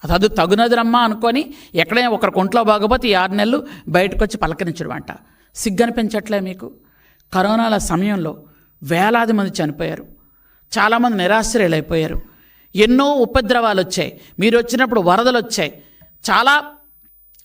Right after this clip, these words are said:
సునామీలు వచ్చాయి. అప్పుడు ఒక్కరి దగ్గరికి నేను మీరు పలకరించారా? ఒక్కరి దగ్గరికి వెళ్ళి మాట్లాడారా? కనీసం ఒక్కరికైనా చేయూత ఇచ్చారా? కనీసం మీ ఇంటి చుట్టుపక్కల చాలామంది అమ్మాయిల్ని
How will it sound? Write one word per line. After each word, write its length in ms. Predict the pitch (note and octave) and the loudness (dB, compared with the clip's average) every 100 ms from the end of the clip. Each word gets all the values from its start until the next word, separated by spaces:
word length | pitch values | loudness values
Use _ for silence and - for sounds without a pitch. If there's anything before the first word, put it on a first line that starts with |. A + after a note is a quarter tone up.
| D#3 | -6
సునామీలు 520 | - A3 B3 C#4 C#4 | 2 4 4 2 2
వచ్చాయి. 420 | A#3+ - E3 - - _ _ _ | 0 -2 -2 -6 -20 _ _ _
అప్పుడు 260 | E3+ G#3+ F3+ | -6 -2 -2
ఒక్కరి 500 | D3+ F#3 - A#3 A3 | 0 -2 -2 0 0
దగ్గరికి 320 | F#3+ G#3+ A3+ | 2 0 -2
నేను 200 | G#3+ G3+ | -6 -6
మీరు 160 | F3+ D#3+ | -8 -10
పలకరించారా? 680 | D#3+ D#3+ G#3+ G#3 G3+ F3+ - _ _ _ _ F3 | -10 -6 -6 -6 -8 -10 -12 _ _ _ _ -10
ఒక్కరి 300 | E3 - G#3 | -6 -4 -2
దగ్గరికి 320 | F#3+ G#3 A3+ | -2 -2 -2
వెళ్ళి 160 | G#3 | -4
మాట్లాడారా? 680 | F#3+ D#3 E3 - G#3 F#3+ F#3 G3+ _ _ _ _ _ | -4 -4 -4 0 0 0 -4 -10 _ _ _ _ _
కనీసం 360 | G3+ C4 A#3+ G#3 | 0 0 0 -2
ఒక్కరికైనా 560 | E3+ E3+ A#3 A#3 A#3 A#3 G#3 | -2 -2 -2 0 0 0 0
చేయూత 300 | F#3+ A#3 A3+ | 0 0 -4
ఇచ్చారా? 400 | - G3+ F#3+ G#3 - _ _ _ _ | -6 -4 -4 -6 -12 _ _ _ _
కనీసం 440 | G#3 C#4+ - C#4+ G#3 | 0 4 4 2 0
మీ 80 | |
ఇంటి 340 | A#3 A#3+ C4 C4+ | 0 2 2 0
చుట్టుపక్కల 720 | - A3+ B3+ C4+ - B3 C4 - - _ _ A3 | -2 -6 -2 -2 0 0 0 -4 -20 _ _ 0
చాలామంది 480 | F#3+ A3+ A#3+ A#3+ G#3+ - | 2 2 2 0 -2 0
అమ్మాయిల్ని 720 | F#3+ G#3+ A3+ F#3 D3+ C#3+ - | 2 4 4 2 -2 -6 -10